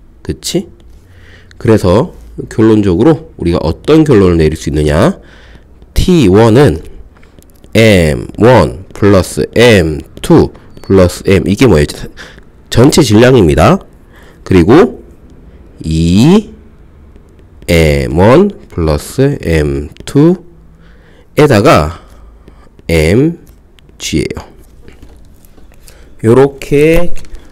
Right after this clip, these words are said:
증명을 해주실 수가 있습니다. 이거 생각해 보시면요, 뭐, 좀 복잡해 보이지만 여기 이거는 오른쪽에 있는 애들의 질량, 이거는 왼쪽에 있는 질량, 양쪽 오른쪽 왼쪽의 질량을 곱하고요.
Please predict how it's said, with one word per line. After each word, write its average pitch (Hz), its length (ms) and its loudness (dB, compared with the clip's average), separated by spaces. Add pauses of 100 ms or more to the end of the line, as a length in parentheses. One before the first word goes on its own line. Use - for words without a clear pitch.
(100)
증명을 90 440 -4
해주실 127 360 -4
수가 95 200 -6
있습니다. - 340 -8
이거 180 160 2
생각해 240 360 -2
보시면요, 143 440 -2
뭐, 123 220 -2
좀 - 180 0
복잡해 - 680 -2
보이지만 95 640 -2 (1040)
여기 117 320 2 (100)
이거는 127 840 4
오른쪽에 170 480 0
있는 92 220 0
애들의 82 260 0
질량, 95 600 -2
이거는 85 360 -2
왼쪽에 127 440 -2
있는 82 180 -2
질량, 71 400 -4 (380)
양쪽 95 520 0
오른쪽 160 320 0
왼쪽의 95 320 -2
질량을 92 420 -2
곱하고요. 117 520 0